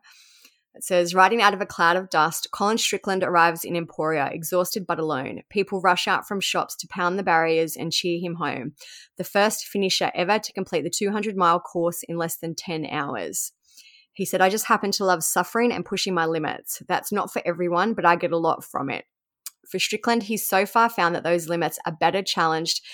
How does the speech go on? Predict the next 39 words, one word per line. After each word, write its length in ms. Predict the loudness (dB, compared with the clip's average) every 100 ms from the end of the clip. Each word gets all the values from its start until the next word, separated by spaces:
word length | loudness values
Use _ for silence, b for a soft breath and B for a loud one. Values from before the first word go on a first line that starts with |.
| B B B
outside 380 | 2 4 2 2
the 80 |
mass 320 | 2 2 2 -4
of 140 | -8
the 80 | -8
traditional 400 | -2 0 0 0
road 240 | 2 2
scene, 440 | 0 -4 0 0 0
partly 280 | 0 2 2
because 240 | 0 -6 -4
he 100 | -2
wants 240 | -2 -4
to 60 | -4
do 100 | 0
more 160 | 0
than 140 | 0 -2
win 120 | 0
bike 320 | 2 2 0
races. 680 | -6 -4 -6 -8 -8 -10 -12 b b b b
He 140 | -10 -4
said, 220 | -4 -2
"For 100 | 0
me, 240 | 2 2
it's 160 | 0 0
about 300 | 2 4 2
setting 240 | 0 2
an 60 | 2
example, 600 | 0 0 0 2 -2 -2
doing 300 | 0 0 -2
some 160 | -4
advocacy, 760 | -2 -2 -2 -4 -4 -2 2 2 0 -4
just 200 | -6 -2
getting 200 | 0 2
more 140 | 2
people 260 | 0 -2 2
out 200 | 2 2
there 120 | -2
on 100 | -2
bikes. 540 | 0 0 -2 -10 -12